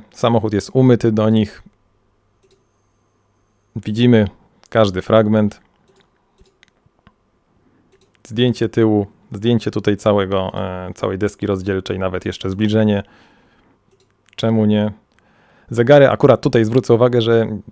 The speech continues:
ja osobiście nie lubię, jak ktoś, e, robi zdjęcie tylko po przekręceniu stacyjki, a nie po uruchomieniu silnika, bo świecą się te kontrolki.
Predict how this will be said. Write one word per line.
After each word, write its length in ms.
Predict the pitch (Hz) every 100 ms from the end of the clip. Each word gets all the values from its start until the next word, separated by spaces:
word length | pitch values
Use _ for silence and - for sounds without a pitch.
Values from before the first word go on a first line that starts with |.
| _ -
ja 120 | 120
osobiście 420 | 120 117 120 -
nie 120 | 117
lubię, 180 | 123 113
jak 120 | 98
ktoś, 340 | - 110 - -
e, 320 | 104 98 95
robi 200 | 107 104
zdjęcie 380 | 101 110 107 -
tylko 260 | 113 107
po 200 | 101 107
przekręceniu 600 | - - 107 104 113 110
stacyjki, 680 | 104 107 - 120 104 113 120 - _ _ _ _ -
a 100 | 117
nie 180 | 123
po 100 | 117
uruchomieniu 420 | 107 107 110 110 110
silnika, 320 | 110 117 127
bo 100 | 117
świecą 320 | - 120 113
się 120 | 113
te 120 | 104
kontrolki. 600 | - 110 107 98 87 95